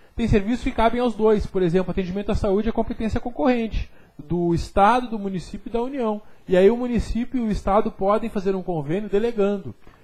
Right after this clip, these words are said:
porque às vezes o Estado não tem capacidade financeira ou estrutura pra prestar um serviço que ele poderia prestar. E o município tem já uma estrutura. O que que faz o Estado? Ao invés do Estado prestar esse serviço,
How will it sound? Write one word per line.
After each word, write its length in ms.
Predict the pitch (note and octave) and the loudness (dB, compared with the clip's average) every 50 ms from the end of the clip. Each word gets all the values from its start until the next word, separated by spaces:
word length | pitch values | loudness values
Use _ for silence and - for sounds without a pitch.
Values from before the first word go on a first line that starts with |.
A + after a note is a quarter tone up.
| - - - | -20 -12 -8
porque 220 | - - - - | -8 -4 0 2
às 180 | A#3 A#3 F#3+ D3+ | 4 4 2 2
vezes 540 | D3+ E3 F3+ G#3 A3+ A3+ F#3 E3 D#3+ D3 D#3 | 0 0 2 4 4 2 2 -2 -8 -6 -4
o 80 | E3+ | -4
Estado 500 | F3+ E3 - - - E3 E3+ F#3 G3 G3 | -2 -4 -4 -4 -2 0 2 2 0 0
não 140 | G3 G3 F#3 | -2 -6 -6
tem 160 | - - G3 | -4 -4 -4
capacidade 720 | G3 - G3 - - F#3+ F3+ - F3+ - F3 F3 F#3+ F3+ E3 | -2 -2 -2 4 6 6 6 6 4 -2 -2 -2 -2 -4 -6
financeira 800 | - F#3 F3 D#3+ D3 C3+ - - - D#3+ F#3 G#3 G3 D3 G3+ - - - - | -8 -8 -8 -8 -6 -6 -4 -4 -2 0 0 0 0 -2 -4 -8 -14 -18 -8
ou 140 | - D#3 D#3 | -2 2 2
estrutura 500 | D#3+ E3 - - D#3+ - - F3 F#3+ G#3 | 2 2 0 -4 -8 -6 -2 0 2 2
pra 120 | G3 G3+ G3 | 2 2 2
prestar 240 | G3 F#3 - G3+ | 2 2 2 2
um 40 | G3 | 0
serviço 480 | F#3 - A3 A3 F3+ F#3+ G#3 G3 - - - - _ _ _ _ - | -2 -4 -6 -6 -6 -8 -8 -10 -12 -16 -20 -20 _ _ _ _ -2
que 80 | - G3+ | 0 0
ele 100 | G3 F#3+ | 0 0
poderia 380 | - G3+ G3 G3 F#3+ G3 G3 | 0 -2 -2 0 0 0 -2
prestar. 540 | F#3+ - G3+ G#3 - - - F3 D#3+ F3 G3+ | -2 -2 -4 -4 -4 -2 -2 -2 -2 0 2
E 60 | F#3+ | 2
o 60 | G#3 | 2
município 500 | A3 A#3+ B3+ C4 A3 - - B3+ C4+ - | 2 2 2 2 2 2 0 0 -2 -2
tem 280 | C#4+ - - A#3+ B3 A#3+ | -4 -4 -2 0 0 2
já 120 | A3 A3+ | 4 4
uma 140 | A3 A3 A#3 | 2 2 0
estrutura. 640 | A3 - - B3+ A#3+ - - G#3 G#3 F#3+ D#3 A2+ - - - - - - | -2 -2 -4 -8 -8 -6 -4 -2 0 0 0 -2 -6 -12 -20 -20 -20 -10
O 60 | - | -6
que 80 | - A#3 | -4 -2
que 100 | - D#4 | 0 0
faz 320 | - - A#3 A3 A#3 G3+ | 0 2 4 4 6 4
o 60 | G3+ G#3+ | 4 2
Estado? 460 | F#3+ - - - E3+ D#3+ D#3 D3 D3+ | -2 -2 -2 -2 0 0 0 2 2
Ao 80 | D#3 | 0
invés 260 | E3+ D#3+ F3+ G3+ A3+ A3 | 0 0 0 0 0 -2
do 100 | - A3+ | -4 -6
Estado 460 | F3 - - - F3+ F3+ F3+ - D#3+ | -8 -6 -4 -4 -4 -4 -4 -6 -6
prestar 560 | - D#3 C#3+ C3 - - - D3 D#3 F3 F3+ | -6 -4 -2 -2 -2 -2 -2 -2 0 0 0
esse 220 | E3+ D#3 - - | 0 -2 -6 -6
serviço, 520 | C3+ C3+ A2+ A#2 A#2+ B2+ D3 - - - | -6 -6 -6 -4 -4 -6 -6 -6 -8 -14